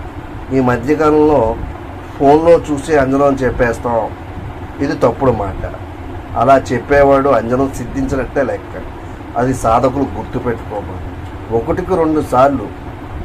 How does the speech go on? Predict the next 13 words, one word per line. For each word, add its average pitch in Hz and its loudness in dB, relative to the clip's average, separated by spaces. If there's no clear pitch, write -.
ఆలోచించండి, 139 2
ఆలోచించి 147 2
ముందుకు 151 2
వెళ్ళండి. 104 2
అంజనా 170 4
సిద్ధి 143 -2
పొందాలంటే 123 0
మార్గాలు 120 2
ఉన్నాయి, 104 -4
కానీ 147 2
సరైన 151 2
పద్ధతిలో 135 0
వెళితే 107 -4